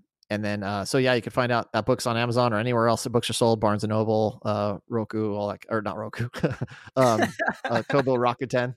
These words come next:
Speaker 1: There you go.
Speaker 2: Why'd you say
Speaker 1: And then, uh,
Speaker 2: Roku? <laughs>
Speaker 1: yeah, I know. I was trying to say, I was, I was, instead of Roku, I was thinking Raku,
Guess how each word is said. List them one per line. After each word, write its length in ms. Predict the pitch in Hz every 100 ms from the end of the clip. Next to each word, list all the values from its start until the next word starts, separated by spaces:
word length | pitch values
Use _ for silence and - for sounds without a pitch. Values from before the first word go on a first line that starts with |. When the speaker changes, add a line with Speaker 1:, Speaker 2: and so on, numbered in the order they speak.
| _ -
Speaker 1:
There 120 | 117
you 40 |
go. 160 | 117 117 -
Speaker 2:
Why'd 220 | 175 196
you 80 | 240
say 200 | 214 190
Speaker 1:
And 80 | 156
then, 80 |
uh, 180 | 185 104
Speaker 2:
Roku? 200 | 147 131 131 - -
<laughs> 80 | 269 - -
Speaker 1:
yeah, 180 | 226 131
I 60 |
know. 100 | 135
I 60 | -
was 120 | 135
trying 140 | 180
to 40 | 170
say, 200 | 156 135
I 100 | 139
was, 200 | 131 -
I 240 | 135 139 139
was, 140 | 139 143
instead 240 | - 160
of 40 | 123
Roku, 280 | 139 - 131
I 40 |
was 80 | -
thinking 280 | 139 123 117
Raku, 460 | 120 - 117 107